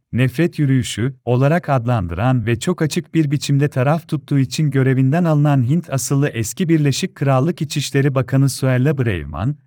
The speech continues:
The Telegraph'a yazdığı makalede, İslamcıların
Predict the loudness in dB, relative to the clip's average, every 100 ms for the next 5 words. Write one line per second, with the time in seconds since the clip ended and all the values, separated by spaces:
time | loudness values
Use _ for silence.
0 | _ -4 0 2 2 2 0 0 0 2
1 | 2 0 0 2 0 -2 -2 -4 -6 -6
2 | -6 -8 -4 0 2 0 -2 -2 -2